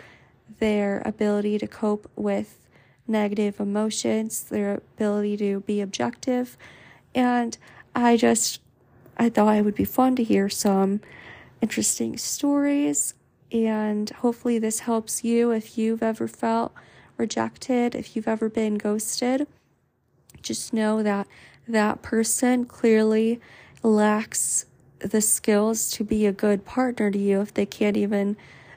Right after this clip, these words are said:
know how to explain what's wrong. So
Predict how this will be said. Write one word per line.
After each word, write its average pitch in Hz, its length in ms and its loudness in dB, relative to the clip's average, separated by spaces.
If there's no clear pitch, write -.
know 208 380 4
how 220 200 0
to 220 160 0
explain 220 680 0
what's - 360 -2
wrong. 214 580 0
So 202 680 4